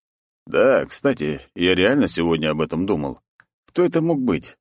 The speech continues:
И тут получил такой шикарный подгон от бездны. Еще бы мне понять, как он сумел так близко подобраться к стене. Но не мог же он на расстоянии все это сделать.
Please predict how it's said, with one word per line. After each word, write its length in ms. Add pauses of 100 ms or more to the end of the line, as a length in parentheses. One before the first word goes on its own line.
(300)
И 120
тут 240
получил 360
такой 260
шикарный 500
подгон 420
от 100
бездны. 540 (720)
Еще 240
бы 100
мне 160
понять, 340
как 200
он 80
сумел 300
так 160
близко 340
подобраться 480
к 20
стене. 640 (640)
Но 80
не 120
мог 300
же 140
он 200
на 80
расстоянии 640
все 160
это 120
сделать. 520